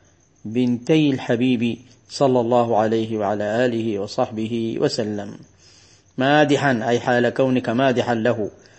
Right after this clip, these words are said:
فقد بدد الأموال في الله منفسا،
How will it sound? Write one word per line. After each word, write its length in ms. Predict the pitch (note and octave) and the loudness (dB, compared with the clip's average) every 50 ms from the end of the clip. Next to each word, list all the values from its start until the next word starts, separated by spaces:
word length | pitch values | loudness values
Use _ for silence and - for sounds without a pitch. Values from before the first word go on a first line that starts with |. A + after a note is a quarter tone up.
| - _ _ _ _ | -20 _ _ _ _
فقد 520 | - - C#3 B2+ - D3 C3 B2+ A#2+ A2 A#2 | -4 -2 -2 0 2 0 0 0 -2 0 2
بدد 420 | D#3 D#3+ D3+ C#3 C3+ D3+ D#3+ C#3+ | 2 2 2 2 2 2 4 6
الأموال 840 | D3+ D3 C#3 D#3+ F3 C#3+ C#3 C3+ C3 C#3 D3+ D#3+ D#3+ D#3 D3+ D3 C#3 | 4 4 4 2 2 2 2 2 2 2 4 4 4 4 4 2 2
في 100 | - B2+ | 0 -2
الله 500 | A2+ A2+ A#2 C3+ C#3+ D3 C#3+ C3+ C3+ B2+ | -2 0 2 2 4 4 2 2 0 0
منفسا، 720 | B2+ C3+ C#3 C3+ A#2+ - A#2+ A2+ - A#2 A2 G#2+ G2+ - | 0 -2 -2 -2 -2 -2 -2 -2 0 0 0 0 0 -2